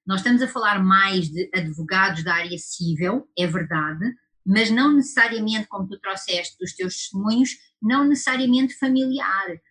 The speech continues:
Nós temos familiar, nós temos empresarial, nós temos o consumidor, nós temos N áreas, que po-, os contratos, nós temos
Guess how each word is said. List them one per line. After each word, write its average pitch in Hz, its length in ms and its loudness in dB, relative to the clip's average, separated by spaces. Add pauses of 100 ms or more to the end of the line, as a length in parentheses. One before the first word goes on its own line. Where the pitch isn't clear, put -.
(200)
Nós 185 200 -2
temos 202 260 -4
familiar, 180 800 0
nós 180 220 -6
temos 180 360 -4 (200)
empresarial, 180 1080 0
nós 175 220 -4
temos 175 260 -8
o 165 80 -10
consumidor, 175 880 -2 (420)
nós 214 220 -4
temos 254 400 0 (180)
N 226 560 0 (360)
áreas, 170 580 -8
que 233 80 -8 (180)
po-, 220 240 -4
os 170 140 -6
contratos, 190 960 -2 (240)
nós 214 120 -8
temos 247 220 0